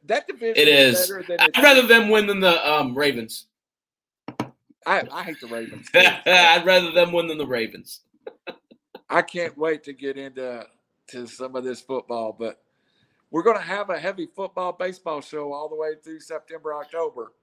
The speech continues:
Speaker 2: Yeah, and it's, it's gonna be interesting 'cause some things are coming up.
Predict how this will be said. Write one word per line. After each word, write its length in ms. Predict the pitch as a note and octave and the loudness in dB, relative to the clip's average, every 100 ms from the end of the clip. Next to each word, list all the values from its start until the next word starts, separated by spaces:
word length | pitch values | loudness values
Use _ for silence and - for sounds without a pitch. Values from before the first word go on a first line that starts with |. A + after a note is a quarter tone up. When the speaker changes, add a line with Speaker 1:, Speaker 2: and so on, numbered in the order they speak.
| _ _ - | _ _ -2
Speaker 2:
Yeah, 320 | D#3 D#3+ D3+ | 2 2 0
and 180 | D3+ D#3 | -2 -4
it's, 340 | - D#3+ D#3+ - | -2 -2 -2 -2
it's 180 | D3+ - | -2 -2
gonna 160 | E3+ | -2
be 140 | C#3+ C#3+ | 0 -2
interesting 400 | C#3 - C#3 C3 | -2 -4 -6 -4
'cause 200 | A#2 - | -8 -6
some 160 | A#2 | -8
things 320 | A#2 B2 A#2 | -4 -4 -4
are 60 | A2+ | -8
coming 320 | - G#2 G#2 | -6 -6 -4
up. 340 | G#2 G#2 - | -2 -4 -6